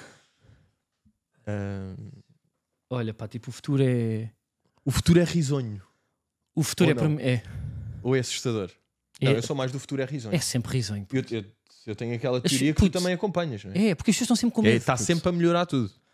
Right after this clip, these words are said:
Speaker 2: Puto, eh, na altura, puto, o gajo que fazia penas, ti-, tipo as empresas das penas,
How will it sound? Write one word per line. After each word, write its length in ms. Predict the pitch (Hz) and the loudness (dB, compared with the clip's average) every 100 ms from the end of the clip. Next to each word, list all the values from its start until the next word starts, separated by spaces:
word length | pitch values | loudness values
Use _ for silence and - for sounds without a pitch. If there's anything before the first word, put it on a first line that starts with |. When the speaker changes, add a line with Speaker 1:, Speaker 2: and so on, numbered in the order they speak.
| _ | _
Speaker 2:
Puto, 300 | - 147 - 113 | 2 2 0 0
eh, 600 | 147 147 135 139 90 - _ - | 2 2 0 -2 -6 -16 _ -2
na 100 | 180 | 2
altura, 300 | 180 160 135 | 4 4 2
puto, 220 | 151 151 | 2 2
o 40 | |
gajo 200 | 147 175 | 4 2
que 60 | - | 2
fazia 260 | - 151 151 | 2 4 2
penas, 400 | 135 117 110 - | 2 0 -4 -6
ti-, 200 | 147 135 | -8 -6
tipo 180 | 139 139 | -4 -2
as 60 | |
empresas 340 | 147 160 147 139 | 0 2 2 2
das 120 | 135 | 0
penas, 380 | - 107 107 | 0 -2 -4